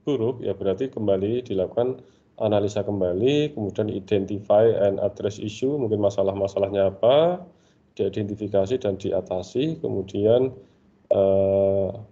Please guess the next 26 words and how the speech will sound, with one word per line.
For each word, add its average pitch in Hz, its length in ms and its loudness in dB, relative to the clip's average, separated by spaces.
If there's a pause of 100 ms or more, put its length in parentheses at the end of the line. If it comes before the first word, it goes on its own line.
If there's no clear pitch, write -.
(440)
ya 104 80 2
dilakukan 101 480 2
evaluasi 92 400 -2
kembali. 85 400 -4 (880)
Ya, 110 240 0
kalau 95 160 4
posisinya 104 560 -2
sama 92 480 -4
atau 92 240 -6
lebih 87 320 -12 (160)
buruk. 87 240 -6 (960)
Ya 104 160 4
gitu 120 160 4
ya, 147 80 6
ini 131 160 4
juga 117 320 4
dulu, 135 640 -2 (400)
eh, 107 300 2 (100)
waktu 104 160 -2
saya 104 320 0
mengembangkan 101 480 0
rekomendasi 101 320 -2
sistem, 117 160 0
saya 113 160 0
juga 101 240 0
melakukan 95 800 0